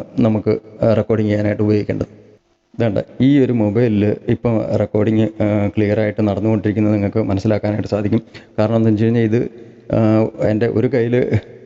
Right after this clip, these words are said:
കണ്ടൻസർ മൈക്കും ഒരു കയ്യിൽ മൊബൈലുമാണ് കേട്ടോ. അപ്പോൾ അതുകൊണ്ടാണ് ഇച്ചിരി ബുദ്ധിമുട്ട്.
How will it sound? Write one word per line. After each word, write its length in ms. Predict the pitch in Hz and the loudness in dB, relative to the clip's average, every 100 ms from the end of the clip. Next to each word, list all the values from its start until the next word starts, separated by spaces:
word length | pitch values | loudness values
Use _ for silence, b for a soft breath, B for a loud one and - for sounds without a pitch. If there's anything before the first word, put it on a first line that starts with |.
| - | -2
കണ്ടൻസർ 420 | 117 110 110 113 | 0 0 0 0
മൈക്കും 300 | 113 113 123 | 0 2 2
ഒരു 120 | 113 | 2
കയ്യിൽ 200 | 110 110 | 0 0
മൊബൈലുമാണ് 520 | 110 101 107 101 101 | 0 2 0 0 0
കേട്ടോ. 240 | 101 101 92 - B B B - | -2 -2 -6 -10 B B B -4
അപ്പോൾ 240 | 104 104 107 | -2 0 0
അതുകൊണ്ടാണ് 540 | 110 110 107 110 117 - 113 | 0 0 2 0 0 0 -2
ഇച്ചിരി 260 | 98 - | -2 -2
ബുദ്ധിമുട്ട്. 720 | 104 101 - 113 98 123 - | -2 -2 -2 -2 0 -2 -4